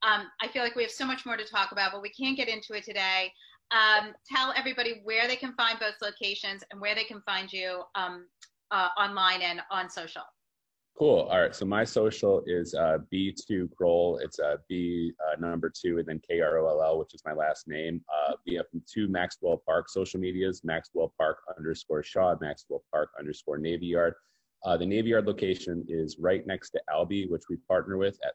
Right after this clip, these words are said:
Speaker 2: thirteen thirty-six Fourth Street Southeast, which is pretty close to the baseball stadium. And the Shaw location is at, uh, one, uh, three three six, uh, Ninth Street Northwest, and that's right by the convention center.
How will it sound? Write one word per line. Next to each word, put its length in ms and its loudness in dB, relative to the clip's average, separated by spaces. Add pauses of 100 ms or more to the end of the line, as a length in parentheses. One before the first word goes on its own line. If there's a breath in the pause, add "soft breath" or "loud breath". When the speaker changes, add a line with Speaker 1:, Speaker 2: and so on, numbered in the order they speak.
(100)
Speaker 2:
thirteen 540 -4
thirty-six 540 -4
Fourth 220 -2
Street 300 -10
Southeast, 680 -4
which 160 -12
is 80 -14
pretty 200 -6
close 280 -4
to 80 -20
the 60 -6
baseball 380 -2
stadium. 480 -2 (440)
And 120 -2
the 60 -2
Shaw 260 2
location 640 0 (340)
is 160 -4
at, 200 4
uh, 220 2
one, 360 -4
uh, 300 -4 (160)
three 140 -4
three 160 -4
six, 320 -6
uh, 80 0
Ninth 300 -6
Street 280 -6
Northwest, 540 -2
and 60 -4
that's 200 -4
right 220 0
by 100 2
the 100 -6
convention 500 -8
center. 360 -4